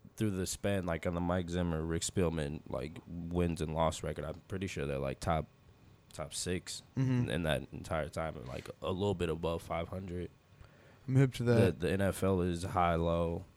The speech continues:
Speaker 1: It's really, there's not really that many teams that are good every year.
Speaker 2: No, I know that. The,
Speaker 1: So,
Speaker 2: just
Speaker 1: like,
Speaker 2: like
Speaker 1: for
Speaker 2: the
Speaker 1: them to be
Speaker 2: Patriots.
Speaker 1: off and on how they are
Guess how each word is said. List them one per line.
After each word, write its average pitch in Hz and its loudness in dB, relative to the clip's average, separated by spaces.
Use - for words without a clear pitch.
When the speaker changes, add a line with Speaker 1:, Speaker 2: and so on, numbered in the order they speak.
Speaker 1:
It's 82 -8
really, 90 0
there's 98 0
not 101 6
really 87 0
that 87 2
many 87 -4
teams 82 -6
that 73 -2
are 69 -4
good 82 4
every 78 -2
year. 67 -6
Speaker 2:
No, 131 2
I 113 2
know 110 2
that. 90 -4
The, 104 -4
Speaker 1:
So, 82 2
Speaker 2:
just 131 4
Speaker 1:
like, 113 2
Speaker 2:
like 95 -10
Speaker 1:
for 110 2
Speaker 2:
the 110 2
Speaker 1:
them 104 -2
to - -
be 110 0
Speaker 2:
Patriots. 120 4
Speaker 1:
off 90 4
and 90 0
on 85 0
how 82 -2
they 78 -2
are 85 0